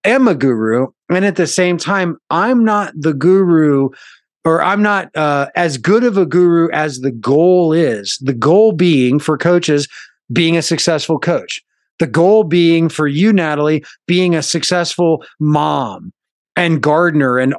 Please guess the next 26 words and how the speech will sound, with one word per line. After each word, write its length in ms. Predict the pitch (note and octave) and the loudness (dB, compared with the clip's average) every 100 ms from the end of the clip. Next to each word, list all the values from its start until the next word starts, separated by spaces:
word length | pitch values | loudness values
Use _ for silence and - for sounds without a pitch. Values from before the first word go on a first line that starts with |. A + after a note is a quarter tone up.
| - | -2
artist, 580 | D#3 E3 D3+ A#2 F#2+ - | 0 2 0 -2 -6 -2
right? 240 | C3 D3 | 0 0
Like, 240 | C#3+ C3+ - | -2 -4 -2
in 260 | F#3+ G3 G3 | 2 4 4
the, 280 | F#3 E3+ - | 4 0 -4
in 240 | F#3+ F3+ F3 | -2 2 2
the 120 | E3 | 0
process 880 | B2+ - G3 A#3 B3+ - E3 C3+ - | -2 -4 -2 -2 -2 -2 -2 -2 -2
or 120 | D#3+ | 0
in 120 | E3 | 0
the 160 | E3+ E3 | 0 0
action 480 | E3 G#3+ - G3 D#3+ | -2 -4 -4 -2 -2
of 140 | C3 | -2
actually 480 | C3+ F3 - E3+ D3 | -4 -4 -4 -2 -2
going 500 | A2+ C3+ D3 G3+ A3 | 0 0 2 2 2
for 340 | - A#3+ C4 | 2 2 4
it, 220 | C#4+ A#3+ - _ _ _ _ _ _ | 2 0 -4 _ _ _ _ _ _
all 640 | - F3+ A3+ B3+ B3 A3+ - | -2 2 4 4 4 2 -2
information, 920 | F#3+ G3+ - F#3+ F3+ F#3 F3+ - A#2 A2+ | -2 -2 0 0 2 2 0 -4 -4 -4
all 260 | E3 G3 A3+ | -2 0 2
knowledge, 760 | G3+ F3+ F#3 F#3+ E3 A#2 G#2 - | 2 2 0 0 0 -2 -8 -4
all 460 | E3+ G3+ G#3+ A3 - - | 0 2 2 0 -4 -6
next 440 | D3+ E3+ F#3+ F#3+ - | -2 0 0 -4 -6
steps 460 | - G3 D3 - | -2 -2 -2 -6
are 300 | - E3 F#3 | -4 0 2
revealed. 720 | F#3 E3+ C#3 A#2 E3+ B3+ A2 | 2 0 -2 -2 2 2 0